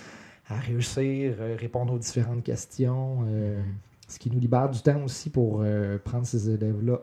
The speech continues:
Speaker 1: à part et, euh, essayer de les aider, là. Souvent des élèves qui ont <laughs> besoin d'aide.
Speaker 2: Ouais. Toi, Laurent, t'as-tu vu des différents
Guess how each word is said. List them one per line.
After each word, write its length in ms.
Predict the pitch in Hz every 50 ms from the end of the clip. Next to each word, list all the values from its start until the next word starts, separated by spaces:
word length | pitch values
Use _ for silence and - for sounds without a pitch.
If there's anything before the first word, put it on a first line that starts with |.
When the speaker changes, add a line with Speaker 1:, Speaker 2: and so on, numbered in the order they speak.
| -
Speaker 1:
à 120 | - 101 -
part 460 | - 117 110 113 123 127 123 117 107 107
et, 260 | 107 104 107 104 101
euh, 220 | 98 98 98 95 104
essayer 260 | 107 - - 117 120 110
de 60 | 113
les 220 | 113 107 104 110
aider, 420 | 104 101 101 101 107 104 113 120 113
là. 60 | 113 117 107 -
Souvent 320 | - - - - 107 107 110
des 200 | 110 110 104 107
élèves 160 | 104 110 107
qui 100 | - -
ont 80 | 101 104
<laughs> 40 |
besoin 400 | 110 113 110 98 - - 127 120 - -
d'aide. 360 | - - - - - - - 90 87 -
Speaker 2:
Ouais. 60 | 113 - 98 - - - - - - - - - _ _ _ _ _ _ _ _ _ _ -
Toi, 100 | 143 139
Laurent, 240 | 123 104 101 117 127
t'as-tu 300 | - - - - - 90
vu 160 | 95 101 98
des 180 | 101 101 95
différents 560 | 92 - - - - - 98 95 90 92 98